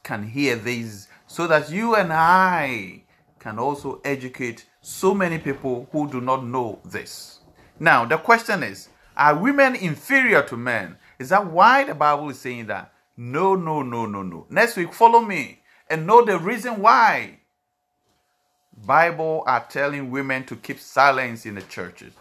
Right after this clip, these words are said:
Know the reason why the churches of Christ do not allow women to take control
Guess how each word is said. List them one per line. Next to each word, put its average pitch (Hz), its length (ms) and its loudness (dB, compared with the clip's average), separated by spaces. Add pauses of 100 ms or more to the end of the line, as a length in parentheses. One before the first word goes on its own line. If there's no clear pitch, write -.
(580)
Know 190 180 6
the 202 180 4
reason 208 360 -2
why 185 220 4
the 170 120 -4
churches 190 440 -8
of - 140 -8
Christ 156 320 2
do 143 100 -10
not 156 240 -4
allow 147 420 2
women 135 520 -4 (300)
to 143 80 -16
take - 260 -8
control 127 760 -2